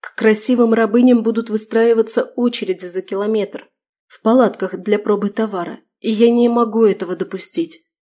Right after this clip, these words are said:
Вспомни, что ты мне рассказывал о проклятии, Ли. Ты говорил, что Олаф перед смертью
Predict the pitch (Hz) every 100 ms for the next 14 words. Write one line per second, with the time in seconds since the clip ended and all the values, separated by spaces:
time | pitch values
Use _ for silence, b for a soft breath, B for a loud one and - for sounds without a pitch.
0 | _ - - 285 294 262 - 247 254 254
1 | 247 240 226 240 233 226 226 220 214 214
2 | 220 202 - 175 160 165 151 _ _ _
3 | _ - 202 196 202 214 226 - 190 -
4 | 214 233 214 196 190 185 214 233 247 -
5 | 170